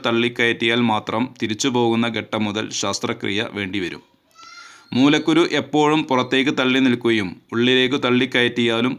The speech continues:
കയറാത്ത അവസ്ഥയും അസഹ്യവേദനയും ഉണ്ടെങ്കിൽ അതിനും ശസ്ത്രക്രിയ വേണ്ടിവരും. നേരിട്ടുള്ള ശസ്ത്രക്രിയകൾക്ക് പുറമേ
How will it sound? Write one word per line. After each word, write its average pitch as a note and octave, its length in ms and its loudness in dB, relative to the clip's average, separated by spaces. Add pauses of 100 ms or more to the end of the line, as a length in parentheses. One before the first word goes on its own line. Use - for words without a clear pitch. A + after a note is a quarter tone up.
(120)
കയറാത്ത B2 440 0
അവസ്ഥയും A2 540 0 (200)
അസഹ്യവേദനയും A#2 880 0
ഉണ്ടെങ്കിൽ G#2 360 -4 (500)
അതിനും B2 340 2
ശസ്ത്രക്രിയ A#2+ 680 -2 (100)
വേണ്ടിവരും. G#2 480 -2 (640)
നേരിട്ടുള്ള D#3+ 540 2
ശസ്ത്രക്രിയകൾക്ക് C#3 880 0
പുറമേ B2 440 2